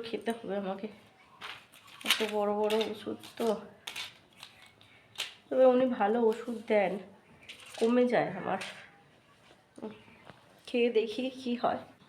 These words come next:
চোখে যন্ত্রণা হচ্ছে, মাথায় যন্ত্রণা,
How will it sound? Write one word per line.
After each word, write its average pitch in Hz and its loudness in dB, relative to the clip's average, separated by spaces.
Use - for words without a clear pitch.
চোখে 214 -2
যন্ত্রণা 208 -2
হচ্ছে, 214 -6
মাথায় 202 0
যন্ত্রণা, 208 0